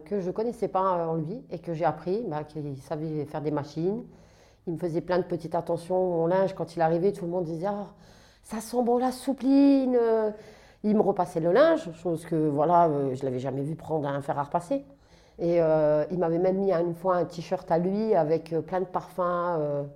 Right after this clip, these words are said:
à lui pour que je puisse dormir avec, pour qu'il m'a dit, « Bah, comme ça, tu m'auras toujours près de toi, même si je suis pas là. » Et puis, euh, j'ai découvert que, bah, il avait, euh, qu'en fait, c'était pas un, un cœur de pierre, parce que, bah,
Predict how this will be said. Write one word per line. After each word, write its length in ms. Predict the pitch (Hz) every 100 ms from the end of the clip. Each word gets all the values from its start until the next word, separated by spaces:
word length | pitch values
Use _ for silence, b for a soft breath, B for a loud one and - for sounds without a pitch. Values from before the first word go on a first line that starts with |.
| B B B B B -
à 80 | 151
lui 280 | 165 190
pour 200 | 190 165
que 80 | 175
je 80 | -
puisse 160 | 190 165
dormir 320 | 180 180 160
avec, 300 | 160 185 185
pour 100 | 156
qu'il 160 | -
m'a 100 | 160
dit, « 220 | 160 202 175
Bah, 140 | 156
comme 160 | 180 170
ça, 100 | 180
tu 160 | 185
m'auras 240 | 170 151 170
toujours 320 | 180 170 175
près 200 | - 170
de 100 | 165
toi, 320 | 170 180 185
même 200 | 180 170
si 160 | 170 165
je 80 |
suis 120 | - 165
pas 160 | 156
là. » 320 | 160 185 190 190 B B B B B B _
Et 120 | 160
puis, 320 | 151 156 170 147
euh, 100 | 135 139 135 - - -
j'ai 100 | 143
découvert 460 | 139 139 147 208 -
que, 80 |
bah, 320 | 131 127 135 135 135
il 80 | 127
avait, 360 | 131 139 139 135
euh, 360 | 131 131 131 131 b b b b b b -
qu'en 100 | 151
fait, 200 | 196 196
c'était 240 | 147 147
pas 140 | 160
un, 640 | 170 151 143 139 135 135 131
un 500 | 131 123 - - -
cœur 160 | - 135
de 100 | 131
pierre, 260 | 240 294 302 - -
parce 180 | 135 -
que, 240 | 160 151
bah, 120 | 131